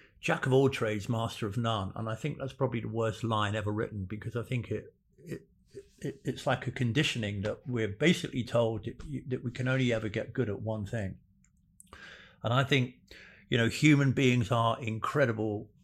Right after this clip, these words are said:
things. Just look at what we, what we can do, and why is it that we're told to, to specialize in one thing? I mean, I understand the need for specialization, of, of course I do, and I'm not,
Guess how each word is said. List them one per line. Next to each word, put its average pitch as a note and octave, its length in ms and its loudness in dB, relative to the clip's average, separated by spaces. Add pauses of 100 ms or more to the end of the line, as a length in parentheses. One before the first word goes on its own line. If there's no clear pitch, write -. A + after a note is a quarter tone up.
(300)
things. G2 380 -2
Just - 300 -8
look A#2+ 200 -2
at - 80 -8
what G#2+ 220 -4
we, G#2+ 240 -2 (320)
what B2 240 -2
we G#2 80 0
can G#2+ 360 -2
do, G#2 420 0 (100)
and G#2 380 -4
why A#2 320 2 (100)
is A2+ 160 2
it G2+ 180 -4
that G#2+ 160 -6
we're G2+ 260 -2 (580)
told A2 520 2 (180)
to, F#2 300 -2 (200)
to - 100 -10
specialize F#2+ 640 -2
in G#2+ 60 -4
one G2+ 100 -2
thing? B2+ 120 -4
I B2 40 -2
mean, C3 140 6
I D3 160 6
understand C#3+ 480 2
the B2 60 0
need B2 180 4
for A2+ 120 -8
specialization, A2+ 880 -2
of, - 320 -8
of - 180 -8
course B2 360 -2
I F#2+ 80 -2
do, G2+ 260 -2
and F#2+ 100 -4
I'm G2 140 -4
not, A2+ 180 -6